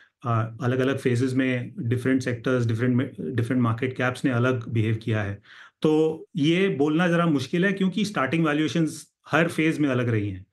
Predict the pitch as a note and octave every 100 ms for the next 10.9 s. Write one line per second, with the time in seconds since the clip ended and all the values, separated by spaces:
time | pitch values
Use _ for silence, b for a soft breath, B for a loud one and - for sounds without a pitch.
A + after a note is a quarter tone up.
0 | b b _ B2+ C3+ C3 C3 C#3+ A#2+ C3+
1 | C#3 B2 D#3 D#3 C#3 E3+ E3+ D3 - B
2 | B B2+ B2 C3 B2+ B2 C3 B2 C3+ B2
3 | A#2 C3 B2+ C3 B2 A#2+ B2 B2+ C#3 C3
4 | G#2+ - C3 C3 C#3 C3 C#3+ D#3 - B
5 | B _ - B2 A#2+ B2 - F3+ E3+ C#3+
6 | - D3 C#3+ D3 D#3 C3+ B2 C#3 - C#3+
7 | D3+ C#3 E3 E3+ B B _ E3+ E3 D#3+
8 | B2 C3 A#2+ E3 - E3+ E3+ E3 - -
9 | C3+ D#3 D3 C#3+ D3 C#3+ C#3+ - C#3 D3
10 | C#3+ C#3 C3+ A#2+ A#2 D#3+ C#3 C3+ C#3